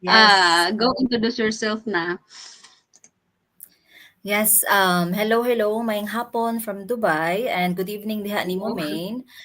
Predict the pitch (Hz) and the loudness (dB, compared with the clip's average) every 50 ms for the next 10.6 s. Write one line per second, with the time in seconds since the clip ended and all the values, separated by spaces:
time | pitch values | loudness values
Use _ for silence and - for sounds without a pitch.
0 | _ _ - - - 214 208 208 208 208 - 185 196 202 233 - 247 226 220 214 | _ _ -16 -10 -2 0 2 2 2 2 2 2 0 0 0 0 2 4 4 2
1 | 214 240 247 262 302 339 359 370 359 - _ _ _ _ _ _ - 202 202 202 | 2 0 -6 -4 -4 -4 -4 -6 -8 -10 _ _ _ _ _ _ -4 -2 0 0
2 | 196 196 190 185 180 180 185 180 180 - - _ _ _ - 165 165 175 180 185 | 0 0 0 -2 -2 -4 -6 -8 -10 -16 -20 _ _ _ -10 -8 -6 -4 -4 -2
3 | 190 196 208 220 226 233 240 240 - 196 196 190 185 185 185 202 208 190 185 175 | 0 0 0 0 0 0 -2 -2 -4 -6 -4 -4 -4 -2 -4 -4 -2 -4 -4 -4
4 | 170 - - - 240 247 247 - - 170 170 180 220 277 262 226 - - - - | -6 -8 -8 -8 -8 -10 -12 -8 -4 -2 -2 0 -2 -2 -2 -2 -2 0 0 -2
5 | - - - - 180 180 175 175 170 165 165 165 165 160 160 160 - - _ _ | -4 -6 -2 0 2 2 2 2 0 0 -2 -4 -4 -6 -8 -10 -12 -20 _ _
6 | _ - - 190 190 185 185 180 - - 262 269 - 247 240 254 240 220 214 214 | _ -6 -4 -2 -2 -2 -4 -4 -4 -6 -6 -6 -2 -2 -2 0 0 -2 -2 -2
7 | - 202 202 - - 170 175 175 - 220 214 214 202 - 208 226 247 226 - 233 | -4 -6 -8 -8 -6 -4 -4 -4 -2 -2 -2 0 0 0 0 0 0 0 2 2
8 | 220 220 220 - 247 202 196 190 - - 220 220 240 269 262 254 220 208 - 226 | 2 0 0 -2 -2 0 0 0 2 0 0 2 0 -2 -4 -2 -4 -2 2 2
9 | 220 220 - - 226 214 180 165 156 156 156 165 - 170 160 165 156 160 - - | 2 2 2 -2 -2 0 0 -2 -2 -4 -4 -4 -4 -4 -4 -6 -8 -8 -8 -8
10 | - 170 175 175 - 156 156 156 160 160 160 | -8 -8 -8 -6 -4 -4 -4 -4 -6 -8 -10